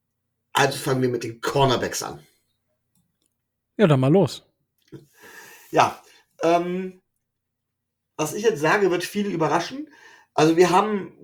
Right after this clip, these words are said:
Speaker 1: gute Cornerbacks, wir haben auch nicht wenige Cornerbacks. Ähm, allerdings sehe ich das Ganze relativ durchwachsen. Wir haben Xavier Ta-, Xavier Howard, einen outstanding Cornerback.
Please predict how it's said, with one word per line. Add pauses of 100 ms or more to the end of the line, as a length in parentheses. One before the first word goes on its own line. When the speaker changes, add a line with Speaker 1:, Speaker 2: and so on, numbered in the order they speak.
Speaker 1:
gute
Cornerbacks,
wir
haben
auch
nicht
wenige
Cornerbacks. (680)
Ähm, (580)
allerdings (340)
sehe
ich
das
Ganze
relativ
durchwachsen. (440)
Wir
haben
Xavier
Ta-,
Xavier
Howard, (360)
einen (100)
outstanding
Cornerback.